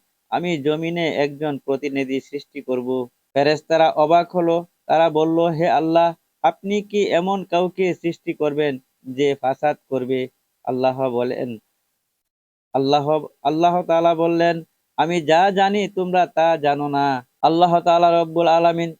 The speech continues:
জিব্রাহিল আলাইহি ওয়াসাল্লামকে, মিকাইল আলাইহিস সালাম, ইসরাফিল আলাইহিস সালামকে মাটিতে আন-, মাটি আনতে পাঠালেন। তারা জমিনের অনুরোধ মাটি আনতে পাঠালেন,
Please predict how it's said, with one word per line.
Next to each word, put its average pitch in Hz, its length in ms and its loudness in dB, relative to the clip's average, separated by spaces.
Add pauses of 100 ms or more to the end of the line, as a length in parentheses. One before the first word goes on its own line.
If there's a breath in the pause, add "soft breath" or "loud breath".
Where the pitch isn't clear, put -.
(180)
জিব্রাহিল 196 540 0
আলাইহি 190 480 2
ওয়াসাল্লামকে, 185 760 -2
মিকাইল 165 420 -2
আলাইহিস 143 300 0
সালাম, 139 340 -2
ইসরাফিল 135 500 -4
আলাইহিস 131 380 -2
সালামকে 131 480 -4
মাটিতে 135 500 -6
আন-, 127 240 -4 (200)
মাটি 165 360 0
আনতে 160 340 0
পাঠালেন। 165 580 0 (300)
তারা 170 240 4
জমিনের 185 540 -2
অনুরোধ 190 480 -2 (240)
মাটি 175 360 2
আনতে 165 340 0
পাঠালেন, 165 600 0